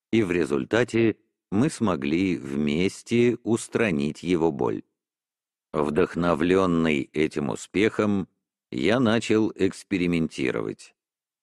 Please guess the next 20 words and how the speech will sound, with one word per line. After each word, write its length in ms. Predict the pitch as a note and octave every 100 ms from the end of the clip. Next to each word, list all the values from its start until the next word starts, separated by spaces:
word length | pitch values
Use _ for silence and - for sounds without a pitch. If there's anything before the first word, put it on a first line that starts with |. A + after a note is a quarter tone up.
| _
Возвращал 720 | D2 F#2+ F2 F#2 G2 - C#3 C#3
некоторых 640 | A2+ B2 A#2+ G#2 G2+ -
пациентов 800 | F#2 - D2 F2 G#2+ G#2 F#2+ -
в 160 | - -
период, 560 | A2 G2+ A2+ C3 A2+
предшествовавший 1300 | - B2 A#2 - G2 F#2+ - F2 F#2 F2+ E2 - F2
их 300 | C#2+ E2+ E2+
последнему 760 | - E2+ - D#2+ D#2+ E2+ F2+ G2+
рождению 640 | G2+ C2 B1 C#2 C#2 D2+
на 120 | F2 E2
Земле. 400 | G2+ F#2+ A1+ - _ _ _ _ _ -
Сначала 960 | - F2+ G2 - C3+ C3+ B2+ A#2 G#2+
я 380 | E2+ D#2 F2+ G#2+
был 200 | G#2 G2+
озабочен 600 | E2+ D#2+ D2+ F#2+ F2+ D2+
тем, 320 | - F#2+ A2
что 260 | - - F2
соединение 920 | - F2 D#2+ C#2+ D2+ F#2 G#2 G2 F2
текущих 760 | - E2+ - G#2 A2+ - F2+ -
проблем, 720 | - D#2+ A#1+ C2 F#2+ G#2 G2+